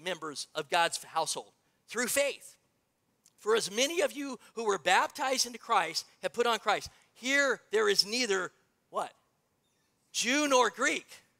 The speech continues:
There's neither slave nor free. There's no male or female.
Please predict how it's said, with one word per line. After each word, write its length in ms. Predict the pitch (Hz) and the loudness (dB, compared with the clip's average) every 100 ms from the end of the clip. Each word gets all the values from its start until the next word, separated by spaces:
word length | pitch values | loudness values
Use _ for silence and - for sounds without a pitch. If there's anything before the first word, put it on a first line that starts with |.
| _ _ _ _ _ _ _ - - | _ _ _ _ _ _ _ -14 0
There's 220 | 214 202 | 0 2
neither 320 | 247 277 240 | 0 0 0
slave 340 | - 214 240 | -2 0 0
nor 160 | 233 220 | 0 -6
free. 260 | - 262 254 | -6 -6 -4
There's 180 | 196 | -6
no 260 | 196 226 220 - 160 | -2 -2 -2 -4 -6
male 340 | 208 233 240 | 0 2 0
or 80 | 208 | -2
female. 380 | - 277 233 | -6 -2 0